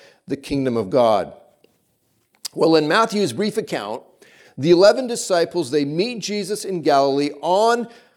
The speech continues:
the mountain where he had told them to go. Why are there only eleven disciples?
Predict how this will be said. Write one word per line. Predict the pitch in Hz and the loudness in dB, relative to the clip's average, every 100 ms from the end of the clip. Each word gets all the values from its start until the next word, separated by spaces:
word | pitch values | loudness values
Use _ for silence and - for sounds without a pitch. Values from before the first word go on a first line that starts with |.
| _ _ | _ _
the | 139 170 | -2 2
mountain | 170 202 220 - 147 139 | 4 4 4 0 -4 0
where | 147 | 0
he | 139 151 | -2 -4
had | 139 | -4
told | 143 165 | 0 0
them | 151 135 | 0 -4
to | 147 | -2
go. | 139 123 82 - - _ _ _ _ _ _ _ _ _ _ _ - | 2 2 0 -6 -20 _ _ _ _ _ _ _ _ _ _ _ -8
Why | 131 160 185 | 2 4 4
are | 226 202 | 4 2
there | 185 | 2
only | 156 151 147 | 0 0 -2
eleven | 143 123 139 127 107 85 - _ _ _ _ | -2 2 4 4 0 -10 -16 _ _ _ _
disciples? | 110 - 113 92 - - - | -10 -4 -4 -6 -12 -20 -20